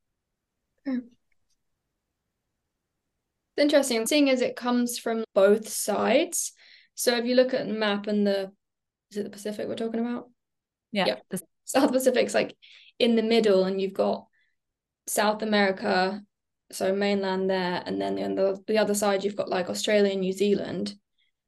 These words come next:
Speaker 1: I see it as, like, something coming together or closing together. So I don't know if this is way back when more land was touching,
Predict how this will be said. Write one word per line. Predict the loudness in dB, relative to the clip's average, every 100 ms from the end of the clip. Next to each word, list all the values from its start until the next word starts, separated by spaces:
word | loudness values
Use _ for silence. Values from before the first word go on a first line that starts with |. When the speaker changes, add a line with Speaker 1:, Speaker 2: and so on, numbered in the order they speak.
| _ _ _ -4
Speaker 1:
I | -2
see | 0 2 4
it | 4
as, | 2
like, | 0 0
something | 0 -2 -2 -6 -4 -2 -2 -6 -14 _ -6
coming | 0 0 0
together | -2 2 4 4 4 2
or | 0
closing | -2 2 2 2 0 -2 -4
together. | -8 -4 0 0 0 0 0 -4 _ _ _ _ _ _ _ _ _ _ _ _ _ _ _ _
So | -2 6
I | 6
don't | 8 4 4
know | 2
if | 2
this | 0 -2
is | -6 -8 _ _
way | -4 2 2
back | 2 -2 -2
when | -2 -2 -2 -4 -8 -10 -2
more | 2 4
land | 4 2 0 -2
was | -6 -6
touching, | -6 -6 -2 2 4 4 2